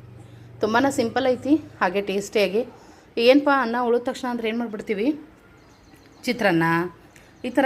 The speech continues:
ಏನಾದರೂ ಬೇರೆ ಬೇರೆ ಮಾಡ್ತೀವಿ, ಇಲ್ಲ ಮೊಸರನ್ನ ಮಾಡ್ಕೊಳ್ತೀವಿ. but ಒಂದು ಸರಿ ರೆಸಿಪಿನ ಚೆಕ್ ಮಾಡಿರಿ, ಆ, ಬಹಳನ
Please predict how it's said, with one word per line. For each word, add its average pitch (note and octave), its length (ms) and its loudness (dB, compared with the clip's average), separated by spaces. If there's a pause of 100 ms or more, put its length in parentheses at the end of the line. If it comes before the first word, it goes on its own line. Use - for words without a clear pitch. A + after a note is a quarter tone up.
ಏನಾದರೂ G#3+ 300 -2
ಬೇರೆ F#3+ 200 -2
ಬೇರೆ F#3 160 -4
ಮಾಡ್ತೀವಿ, F3+ 360 -4
ಇಲ್ಲ F3+ 140 0
ಮೊಸರನ್ನ F3+ 400 -2
ಮಾಡ್ಕೊಳ್ತೀವಿ. E3+ 720 -2 (460)
but G3 180 -2
ಒಂದು G#3 200 4
ಸರಿ B3 220 2
ರೆಸಿಪಿನ G#3+ 440 0
ಚೆಕ್ - 280 -4
ಮಾಡಿರಿ, G3 400 0 (460)
ಆ, F3 300 2
ಬಹಳನ F#3 460 2